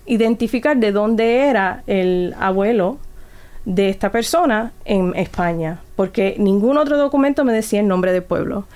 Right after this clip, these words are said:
Y fue el documento, el de nacimiento, de un nieto que me, que lo, por fin lo confirmó. Por eso es bien importante. <laughs> Sí, es más trabajo, <laughs> es más profundo, pero como yo siempre digo, es mejor cogerlo suave.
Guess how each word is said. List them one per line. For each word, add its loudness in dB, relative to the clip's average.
Y 2
fue 0
el 2
documento, 2
el 0
de 0
nacimiento, 0
de 2
un 4
nieto 2
que 0
me, 0
que 0
lo, 0
por -2
fin -2
lo 0
confirmó. -6
Por 2
eso 2
es 4
bien 4
importante. 2
<laughs> -18
Sí, 2
es 0
más 0
trabajo, 0
<laughs> -6
es 2
más 0
profundo, 2
pero 2
como 2
yo 2
siempre -2
digo, 2
es 0
mejor 0
cogerlo -2
suave. -8